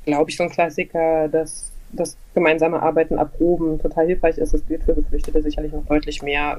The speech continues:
weil man ja auch davon ausgehen muss, das ist so ein beiderseitiges sich kennenlernen. Also auch Geflüchtete, die hierher kommen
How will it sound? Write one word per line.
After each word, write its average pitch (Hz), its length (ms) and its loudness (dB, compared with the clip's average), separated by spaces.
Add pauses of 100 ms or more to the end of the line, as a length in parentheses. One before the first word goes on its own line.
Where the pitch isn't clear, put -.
weil 143 160 2 (180)
man 151 80 2
ja - 80 2
auch - 40 -6
davon - 240 -2
ausgehen 170 300 -2
muss, 160 120 2
das 156 120 -2
ist 147 100 -8
so 156 80 4
ein 151 120 -4
beiderseitiges 147 1080 0 (380)
sich 160 240 -2
kennenlernen. 156 600 2
Also 151 280 0
auch - 140 0
Geflüchtete, 180 420 -2
die 156 120 -2
hierher 160 280 2
kommen 175 340 0